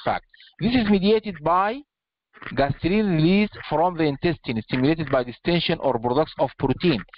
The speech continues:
أول ما الأكل يجي في الديودينم بيعمل distension للانتستين أو بيجيني شوية أمينو أسيدز. الأمينو أسيد دي برضه واحدة من أهم الستيميوليترز للجاسترين سكريشن، وحاجة أقول لكم الكلام ده لما أتكلم لكم عن الجي اي تي هرمونز لقدام إن شاء الله. طيب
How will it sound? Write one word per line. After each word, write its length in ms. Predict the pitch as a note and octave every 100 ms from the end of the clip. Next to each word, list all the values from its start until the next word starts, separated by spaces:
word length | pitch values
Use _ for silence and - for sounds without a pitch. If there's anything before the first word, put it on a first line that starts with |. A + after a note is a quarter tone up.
| - - -
أول 200 | D#3+ D3
ما 100 | -
الأكل 260 | - E3+
يجي 140 | E3 D#3+
في 120 | D3
الديودينم 600 | A#2+ C3+ E3 F3 G#3+ E3+
بيعمل 260 | E3+ D3+ B2
distension 540 | A2+ E3 E3+ F#3 G#3 - -
للانتستين 720 | A#2 B2 B2 E3+ - G#3 A#3+ - - - - - G3+
أو 300 | A#3+ D#4 - _
بيجيني 460 | C3 C3+ C#3+ D3 G#3
شوية 280 | A3 G#3 F3 - D#3
أمينو 300 | F3+ G3 F3
أسيدز. 440 | F#3+ F3 C#3 -
الأمينو 380 | A#2+ C3+ G3+ G3+
أسيد 220 | G3 F#3+ F#3
دي 60 |
برضه 320 | F#3 F#3 E3+
واحدة 280 | E3 F3 D#3+
من 100 | C#3+
أهم 300 | C3+ D#3+ F#3+
الستيميوليترز 680 | E3 C3 - C3 D3+ E3 C#3+ -
للجاسترين 520 | C3+ A2+ A2+ - D3+
سكريشن، 500 | - - E3 F#3+ G#3 - - - - -
وحاجة 360 | A2+ - F#3 F3+
أقول 140 | D#3
لكم 140 | F3+ E3
الكلام 320 | - D#3 E3
ده 80 | D#3+
لما 140 | C3+
أتكلم 220 | - C#3
لكم 120 | D3+
عن 120 | C#3+ A#2+
الجي 300 | A2+ C#3+ C#3
اي 80 |
تي 140 | - C#3
هرمونز 520 | B2 A#2+ C3 B2+ -
لقدام 360 | G#2+ G#2 A#2 G#2
إن 80 |
شاء 200 | G2 G2
الله. 120 | F#2 - - - - -
طيب 200 | F#3